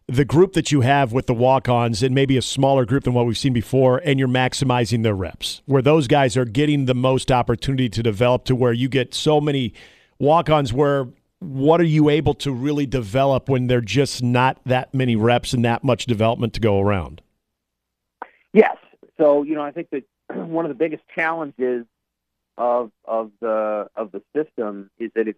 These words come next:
Speaker 2: just imagine for a second that you had a two deep of offense and defense. Well, that's forty-four players right there.
Speaker 1: Mm-hmm.
Speaker 2: That's, that's a two deep.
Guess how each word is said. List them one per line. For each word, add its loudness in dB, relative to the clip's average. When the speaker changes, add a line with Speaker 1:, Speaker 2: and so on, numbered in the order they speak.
Speaker 2:
just 0
imagine -2
for -4
a -8
second -6
that 0
you -8
had -2
a -8
two -8
deep -8
of -4
offense 0
and -12
defense. -12
Well, 2
that's 0
forty-four 0
players -6
right -10
there. -4
Speaker 1:
Mm-hmm. -6
Speaker 2:
That's, 0
that's -6
a -16
two -10
deep. -16